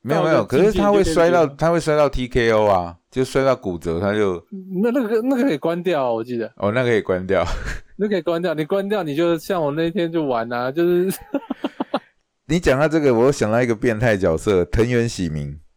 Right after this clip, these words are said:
Speaker 1: 对不对？
Speaker 2: 呃，
Speaker 1: 他就是用那个斜固会忽然就是投降，
Speaker 2: 对。
Speaker 1: 就是，就是可能一开始被折到，
Speaker 2: 对。
Speaker 1: 他马上就当当当。
Speaker 2: 对，
Speaker 1: <laughs>
Speaker 2: 当当当。
Speaker 1: 那个也蛮好玩的啊。
Speaker 2: 就 Fire Forward 真的，真的蛮好玩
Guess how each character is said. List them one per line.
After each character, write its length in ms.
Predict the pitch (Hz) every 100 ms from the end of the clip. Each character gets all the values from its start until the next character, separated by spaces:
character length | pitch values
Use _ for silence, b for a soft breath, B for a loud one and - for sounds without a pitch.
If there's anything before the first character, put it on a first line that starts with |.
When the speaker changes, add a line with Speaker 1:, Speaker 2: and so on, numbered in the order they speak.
| _ _ _ _ _ -
Speaker 1:
对 120 | 104
不 60 | 107
对？ 100 | 180
Speaker 2:
呃， 420 | 151 147 147 139
Speaker 1:
他 120 | 135
就 120 | 139 147
是 80 | 139
用 140 | 139 127
那 80 | 127
个 120 | 120
斜 280 | 113 - 104
固 260 | 107 120 107
会 140 | 113
忽 220 | 107 107
然 280 | 104 82 87
就 140 | 85 98
是 140 | 95
投 200 | 92 82
降， 240 | 156 67 69 78 -
Speaker 2:
对。 120 | 117
Speaker 1:
就 60 | 113
是， 180 | 120 - _ -
就 120 | 127
是 60 |
可 60 | 120
能 220 | 98 98 -
一 80 | 120
开 200 | 117 113
始 280 | 98 82 76 _ _
被 120 | 113
折 240 | 110 98 95
到， 220 | 110 101
Speaker 2:
对。 100 | 101
Speaker 1:
他 60 |
马 160 | 98 78
上 100 | 87
就 180 | 90 82 -
当 140 | 87
当 160 | 87 85
当。 360 | 82 78 80 82 -
Speaker 2:
对， 320 | 165 139 131 - 156 -
Speaker 1:
<laughs> 360 | 339 381 277 285
Speaker 2:
当 140 | 160 151
当 20 |
当。 100 | 151 147 151 - B B B B B B
Speaker 1:
那 140 | 98
个 80 | 104
也 100 | 90
蛮 140 | 80 90
好 120 | 87
玩 160 | 135
的 60 | 143
啊。 40 | 143
Speaker 2:
就 60 |
Fire 40 | 139
Forward 280 | 139 135
真 160 | 131 135
的， 160 | 135 135
真 100 | 160
的 60 | 139
蛮 120 | 131
好 100 | 120
玩 100 | 117